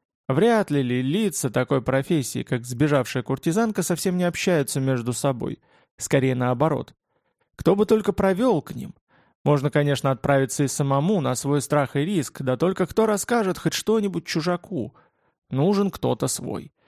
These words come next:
Свой для жителей городского дна. Какой-нибудь нищий, мелкий воришка, сутенер. Стоп! Кажется, на эту тему много чего может поведать Диомид, сын Евдокии. Судя по его рассказам, этот парень знает злачные места как свои пять пальцев.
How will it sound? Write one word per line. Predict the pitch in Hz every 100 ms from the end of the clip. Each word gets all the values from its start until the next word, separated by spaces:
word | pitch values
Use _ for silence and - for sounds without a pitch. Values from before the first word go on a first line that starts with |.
| _ _
Свой | - 127 120 160 175
для | 147 147
жителей | 131 160 156 147
городского | 143 135 - - 147 135
дна. | 120 151 127 - - _ _ _
Какой-нибудь | 131 127 156 156 147 151
нищий, | 170 156 120 -
мелкий | 120 127 156 147 156
воришка, | 135 156 170 - - 135 -
сутенер. | - 127 131 131 156 139 - _ _ _ _ _
Стоп! | - - 302 147 - - _ _ _ - _ _
Кажется, | - 160 196 202 190 - 170
на | 160
эту | 151 147
тему | - 175 165
много | 143 147 147
чего | 151 165 170
может | 175 175 180
поведать | - 190 202 175 175
Диомид, | 143 214 262 226 113 - _ _
сын | - 220 156
Евдокии. | 135 135 180 220 - 127 - - _ _ _ _ _ _ _ _ _
Судя | - 185 190
по | -
его | 151 147
рассказам, | 131 120 - 180 185 123
этот | 127 160 -
парень | 175 180 160
знает | 131 175 160
злачные | 135 160 160 156 151
места | 143 - 185
как | 160
свои | - 156 170
пять | 165 160
пальцев. | - 160 - 117 -